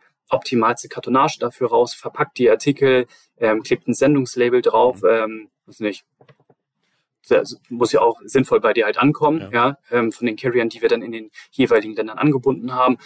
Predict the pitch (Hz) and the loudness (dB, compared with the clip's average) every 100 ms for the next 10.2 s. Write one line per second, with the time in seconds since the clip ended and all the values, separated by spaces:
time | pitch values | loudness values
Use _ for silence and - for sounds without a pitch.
0 | - - 131 117 104 - 117 - 104 107 | -8 -2 0 0 -2 -4 -8 -6 -8 -8
1 | 101 - - 110 - - - - - - | -14 -20 -12 -12 -12 -16 -16 -18 -20 -20
2 | _ _ _ _ _ _ 98 98 _ _ | _ _ _ _ _ _ -6 -6 _ _
3 | _ _ - 104 107 104 90 98 113 107 | _ _ -6 -2 0 -2 -2 0 0 -2
4 | - 104 92 - 101 95 90 87 147 98 | -4 -4 -4 -8 -8 -4 -2 -2 -2 -6
5 | - 87 90 87 92 104 98 - - 101 | -8 -12 -8 -4 -2 0 -2 -2 -2 -2
6 | 120 110 - 95 90 120 143 117 117 101 | 0 -4 -4 -6 -4 -2 -2 -4 -8 -8
7 | 98 104 104 92 90 82 101 117 104 _ | -8 -8 -8 -4 -6 -6 -14 -14 -16 _
8 | _ _ _ - - _ _ - _ _ | _ _ _ -20 -20 _ _ -20 _ _
9 | 143 117 - 139 123 - - - 131 127 | 2 2 0 0 0 -2 -12 0 2 2
10 | 123 117 | 0 -2